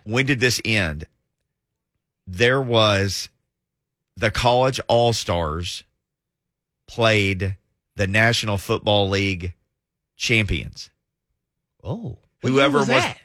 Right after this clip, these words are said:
Speaker 1: It lasted from nineteen thirty-four until nineteen seventy-six.
Speaker 2: But you knew that. I had
Speaker 1: I knew
Speaker 2: no
Speaker 1: that.
Speaker 2: idea.
Speaker 1: Oh, yeah, I mean, you know,
Speaker 2: Yeah,
Speaker 1: man, old
Speaker 2: nineteen seventy-six, I, I, I, you know, I was just two.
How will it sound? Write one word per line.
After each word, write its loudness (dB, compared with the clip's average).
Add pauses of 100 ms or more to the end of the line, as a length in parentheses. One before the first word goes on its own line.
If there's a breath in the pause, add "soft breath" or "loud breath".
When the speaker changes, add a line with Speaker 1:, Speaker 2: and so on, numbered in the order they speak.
(760)
Speaker 1:
It 0
lasted 2
from -4
nineteen -4
thirty-four -2
until -6
nineteen -6
seventy-six. -4 (340)
Speaker 2:
But -12
you -6
knew -4
that. -4
I -2
had -4
Speaker 1:
I 4
knew 4
Speaker 2:
no 2
Speaker 1:
that. 0
Speaker 2:
idea. -4
Speaker 1:
Oh, -2
yeah, -2
I -6
mean, -10
you -8
know, -12
Speaker 2:
Yeah, -4
Speaker 1:
man, -6
old -2
Speaker 2:
nineteen -2
seventy-six, -4
I, -6
I, -10
I, -8
you -6
know, -8
I -10
was -10
just -16
two. -10